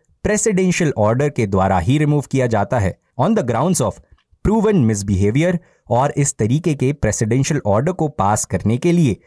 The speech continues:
आर्टिकल थ्री हंड्रेड एंड सिक्सटी एट के तहत एक स्पेशल मेजोरिटी की रिक्वायरमेंट होती है from the house। सुप्रीम कोर्ट के इंडिपेंडेंस की नेक्स्ट प्रोविजन ये है,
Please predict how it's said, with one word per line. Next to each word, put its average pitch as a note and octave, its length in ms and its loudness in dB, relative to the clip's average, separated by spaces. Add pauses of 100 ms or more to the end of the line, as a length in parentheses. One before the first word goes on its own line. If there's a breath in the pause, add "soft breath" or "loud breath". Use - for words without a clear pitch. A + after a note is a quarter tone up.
(220 soft breath)
आर्टिकल E3+ 540 0
थ्री D#3+ 300 -2
हंड्रेड D3 300 2
एंड D3 120 0
सिक्सटी - 500 -4
एट B2+ 220 -2
के A2 140 -2
तहत A#2 300 0 (280)
एक B2+ 160 -2
स्पेशल D3 580 -2
मेजोरिटी A2+ 520 0
की D3+ 160 0
रिक्वायरमेंट A2 640 -2
होती F#2+ 280 -4
है B2+ 220 0 (320 soft breath)
from G2+ 200 0
the B2+ 200 -2
house। - 340 -4 (160)
सुप्रीम A#2 420 -2
कोर्ट C3+ 240 -4
के E3 100 -4
इंडिपेंडेंस D#3+ 720 0
की G#2 240 -2 (280)
नेक्स्ट - 320 -2
प्रोविजन G3+ 440 0
ये C3 240 0
है, A#2 280 2